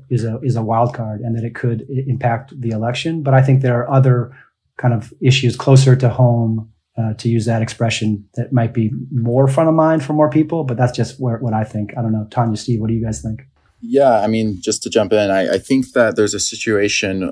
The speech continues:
Speaker 2: as, uh, Matt just pointed out, where you have a lot of voters who are very galvanized by the Roe v.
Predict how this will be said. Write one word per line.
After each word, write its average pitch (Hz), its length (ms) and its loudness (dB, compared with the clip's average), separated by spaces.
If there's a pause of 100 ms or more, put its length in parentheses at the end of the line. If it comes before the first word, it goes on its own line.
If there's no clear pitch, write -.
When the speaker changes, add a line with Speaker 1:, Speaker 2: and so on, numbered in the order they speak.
Speaker 2:
as, 92 420 -2 (120)
uh, 78 120 -8
Matt 87 240 -4
just - 240 -8
pointed 85 300 -4
out, 85 260 2
where 80 360 0
you 98 160 0
have 90 440 4 (160)
a - 60 -6
lot 98 220 6
of 92 80 4
voters 92 340 4
who 104 80 -2
are 90 80 2
very 90 220 0
galvanized 87 680 -2
by 87 280 4
the 82 300 -6
Roe 82 180 -2
v. 82 160 -8